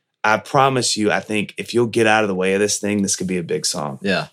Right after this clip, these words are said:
Speaker 2: Then
Speaker 1: So
Speaker 2: he, he literally said that?
Speaker 1: Literally. He, and I was
Speaker 2: Wow.
Speaker 1: like, "All right."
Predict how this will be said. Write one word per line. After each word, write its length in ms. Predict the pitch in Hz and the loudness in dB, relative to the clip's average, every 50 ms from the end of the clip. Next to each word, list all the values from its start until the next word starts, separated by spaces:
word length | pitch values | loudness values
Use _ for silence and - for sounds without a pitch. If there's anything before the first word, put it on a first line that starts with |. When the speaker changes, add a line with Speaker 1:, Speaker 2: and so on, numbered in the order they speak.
| _ _ _ _ _ _ _ - | _ _ _ _ _ _ _ 0
Speaker 2:
Then 160 | 135 139 131 135 | 2 4 4 6
Speaker 1:
So 120 | 143 151 147 | 6 6 6
Speaker 2:
he, 40 | 143 | 6
he 200 | 135 147 156 151 | 4 4 6 6
literally 320 | 143 147 151 147 139 127 | 8 8 6 6 4 2
said 280 | - - 131 127 123 127 | 2 0 0 0 2 2
that? 180 | 135 147 156 120 | 4 4 6 6
Speaker 1:
Literally. 380 | 131 127 110 95 90 80 - - | 6 6 6 2 2 -2 -6 -8
He, 180 | - 110 - - | -10 -10 -6 -2
and 80 | 117 | 0
I 100 | 113 113 | 0 2
was 140 | 110 107 101 | 2 0 0
Speaker 2:
Wow. 80 | 107 110 | 2 2
Speaker 1:
like, 300 | 101 98 98 - - _ _ _ _ _ _ _ _ _ _ _ _ _ _ _ _ _ _ | 2 2 0 -2 -8 _ _ _ _ _ _ _ _ _ _ _ _ _ _ _ _ _ _
"All 80 | 123 143 | 2 4
right." 340 | 175 196 208 180 135 - | 6 4 4 2 0 -2